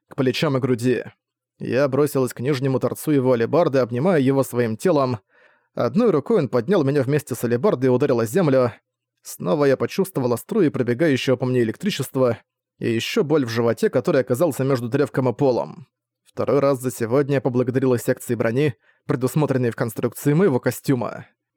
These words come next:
Он приподнял меня на метр над полом и снова ударил древком со мной об пол.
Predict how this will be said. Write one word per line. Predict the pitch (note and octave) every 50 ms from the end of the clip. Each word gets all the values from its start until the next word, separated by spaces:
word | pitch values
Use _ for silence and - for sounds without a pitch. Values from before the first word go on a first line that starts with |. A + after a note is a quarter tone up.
| _ _ _ -
Он | - A#2 A#2 C#3 C#3+
приподнял | - C3+ - B2+ A#2 A2 B2 C#3+ D3 C3
меня | B2 A#2+ C3+ C#3
на | C3 A#2 A2
метр | B2+ D#3+ - C3 A#2+
над | A#2+ G#2+ -
полом | - E3+ F3+ D#3+ C#3+ C3+ C3 A2+ - _ _ _ _ _ -
и | -
снова | B2 - - B3 G#3+ D#3+ D3+
ударил | C#3+ C3+ F3+ E3+ C#3+ B2
древком | A2+ C3+ E3+ - - C#3 B2+
со | A2+ - C3
мной | C3 C3+ C3 B2
об | A2 - -
пол. | - B2+ A#2+ F#2+ - - -